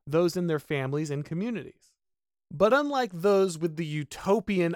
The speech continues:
unconstrained vision, conservatives know that there are hard limits to human nature,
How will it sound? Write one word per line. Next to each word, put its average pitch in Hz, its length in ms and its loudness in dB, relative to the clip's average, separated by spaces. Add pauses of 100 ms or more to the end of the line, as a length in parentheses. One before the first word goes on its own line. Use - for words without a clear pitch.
unconstrained 156 920 -2
vision, 139 480 -2 (240)
conservatives 247 920 -4
know 185 360 2
that 170 180 -2
there 165 160 2
are 160 80 0
hard 202 540 4
limits 165 400 -2
to 170 80 -6
human 139 560 -4
nature, 156 520 -4